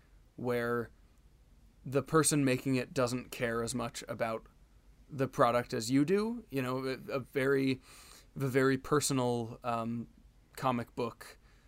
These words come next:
uh, character is being, is being put to the screen. It sucks when it's just, like, a studio and a generic action director just trying to get a paycheck. Uh, to see Dune put to the screen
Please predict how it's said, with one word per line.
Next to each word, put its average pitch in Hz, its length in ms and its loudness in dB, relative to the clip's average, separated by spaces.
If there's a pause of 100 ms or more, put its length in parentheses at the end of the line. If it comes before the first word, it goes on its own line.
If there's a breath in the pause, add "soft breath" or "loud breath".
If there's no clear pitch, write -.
(340 soft breath)
uh, 117 220 0
character 117 580 0
is 113 80 -6
being, 117 520 -4
is 123 140 -8
being 120 260 -2
put 123 200 -6
to 117 80 -8
the 117 80 -6
screen. 113 380 -6 (420 soft breath)
It 160 180 -2
sucks - 380 4
when 156 180 4
it's 143 160 -2
just, - 260 -2
like, 143 380 0
a 135 80 -2
studio 135 680 4
and 123 380 -2
a 131 100 -4
generic 123 720 -4
action 131 300 -2
director 127 400 -2
just 123 200 -6
trying 120 160 -2
to 123 80 -4
get 117 120 -2
a 117 40 -8
paycheck. - 560 -8 (680 soft breath)
Uh, 120 420 0 (840)
to 147 140 2
see 185 340 4
Dune 165 380 6
put 160 220 0
to 160 100 0
the 143 80 0
screen 147 500 0